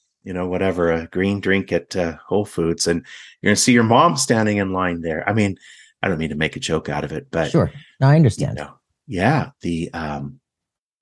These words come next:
Speaker 1: what's, what's, what's going to happen is that there'll be a more tangible connectivity to people on all dimensions as well.
Speaker 2: Mm-hmm.
Speaker 1: And that
Speaker 2: Mm-hmm.
Speaker 1: is not a hundred years away. That's pretty soon. I'm not saying it's tomorrow,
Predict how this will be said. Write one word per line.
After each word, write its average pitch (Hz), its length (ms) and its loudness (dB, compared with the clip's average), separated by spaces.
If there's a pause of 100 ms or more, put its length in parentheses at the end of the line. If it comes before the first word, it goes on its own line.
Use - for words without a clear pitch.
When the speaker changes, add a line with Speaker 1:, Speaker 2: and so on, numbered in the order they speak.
(1120)
Speaker 1:
what's, - 400 0
what's, 101 360 0
what's 107 260 2
going 107 140 4
to 95 80 0
happen 92 380 0
is 82 180 0
that 82 200 0
there'll 85 180 0
be 82 240 -2
a 78 80 -10
more 85 220 2
tangible 82 640 -2
connectivity 80 800 -2 (460)
to - 80 -6
people 82 340 -6
on 76 180 -4
all 82 240 -2
dimensions 76 600 -4
as 76 180 -4
well. 90 180 4
Speaker 2:
Mm-hmm. 110 220 4 (120)
Speaker 1:
And 135 100 2
that 185 140 6
Speaker 2:
Mm-hmm. - 480 -2
Speaker 1:
is 101 160 0
not 104 300 0 (180)
a - 40 -12
hundred 90 380 -2
years 85 240 2
away. 76 320 -2 (360)
That's - 200 -6
pretty 117 220 0
soon. - 320 0
I'm - 880 -16
not 87 80 -4
saying 90 280 2
it's - 180 -4
tomorrow, 73 500 -6